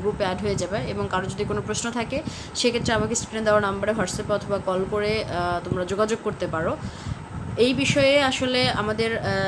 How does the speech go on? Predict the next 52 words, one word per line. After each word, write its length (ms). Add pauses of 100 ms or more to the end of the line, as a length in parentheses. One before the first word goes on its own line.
(120)
যে 80
বিস্তারিত 440
বিষয়টা, 360
সেটা 220
হচ্ছে 260
আমাদের 260
অনার্স 340
তৃতীয় 260
বর্ষের 300
অর্থনীতির 420
জন্য 220
পরিসংখ্যান, 460
অর্থাৎ 200
পরিসংখ্যান 480
যে 120
বিষয়টা 360
রয়েছে, 400 (380)
এটারই 280
একটা 260
নতুন 300
অনলাইন 340
প্রাইভেট 340
ব্যাচ 180
শুরু 200
হতে 180
যাচ্ছে 500
পঁচিশ 260
তারিখ 200
থেকে, 180
মানে 180
আমাদের 260
দুই 100
দিন 220
পর 220
থেকে। 240
আহ, 400
আমরা 200
পঁচিশ 200
তারিখ 200
থেকে 180
ইনশাল্লাহ 420 (300)
ওপেনিং 300
ক্লাস 280
দিব। 320
এরপরে, 400
আহ, 380
ডিটেলস, 360
আহ, 160
ক্লাসে 320
আসলে 280
জানানো 320
হবে। 260